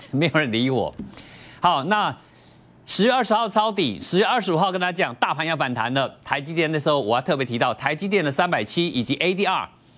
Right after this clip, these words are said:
台积A D R我都看好，哦，那我那边都有持续在追踪，那一直到三天后的十月二十八号，啊，我很大胆假设台北股市当时还不到一万三千点，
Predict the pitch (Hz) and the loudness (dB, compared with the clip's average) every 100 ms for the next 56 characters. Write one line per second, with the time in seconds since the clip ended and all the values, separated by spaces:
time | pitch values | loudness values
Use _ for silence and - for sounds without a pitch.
0 | - - - 151 180 165 170 175 123 117 | -20 -6 -4 0 0 0 2 0 0 -4
1 | 123 156 165 139 104 - - - - - | 0 0 0 -2 -4 -8 -16 -20 -20 -20
2 | - - - 131 156 185 147 127 - - | -20 -6 0 2 2 0 0 -2 -4 -8
3 | 170 185 180 185 117 135 123 147 131 135 | -2 0 2 0 0 -4 -4 0 0 0
4 | 123 127 120 113 - - - 190 247 214 | 0 0 0 -4 -12 -20 -4 -2 0 2
5 | 214 175 208 196 202 196 196 147 135 131 | 2 2 0 2 0 2 0 0 -2 -2
6 | 139 160 - 170 156 - 123 123 - - | 0 0 2 0 0 -2 -2 -2 -6 -2
7 | - 170 180 - - _ - - - - | -2 0 -2 -4 -14 _ -20 -20 -20 -20
8 | - - 151 139 131 135 123 110 - 180 | -20 0 2 4 2 0 -4 -2 0 0
9 | 139 127 135 95 107 143 - 123 147 117 | 0 -2 0 -2 0 -2 0 0 0 -4
10 | 95 - 113 - 160 160 - 131 - 139 | -8 -4 -4 0 0 0 -2 -2 -2 0
11 | 156 120 123 127 117 123 127 120 110 | 0 0 0 0 0 -2 0 0 -2